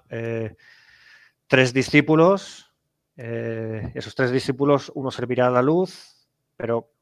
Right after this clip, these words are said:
son como inclinaciones, no son lados, ¿no? Que es lo que llaman el Asla, ¿eh? Otro será un Bendu, que será como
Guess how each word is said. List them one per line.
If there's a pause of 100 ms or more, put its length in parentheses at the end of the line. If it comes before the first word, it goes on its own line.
(400)
son
como
inclinaciones,
no
son
lados,
¿no? (320)
Que
es
lo
que
llaman
el
Asla, (160)
¿eh? (440)
Otro (200)
será
un
Bendu,
que
será
como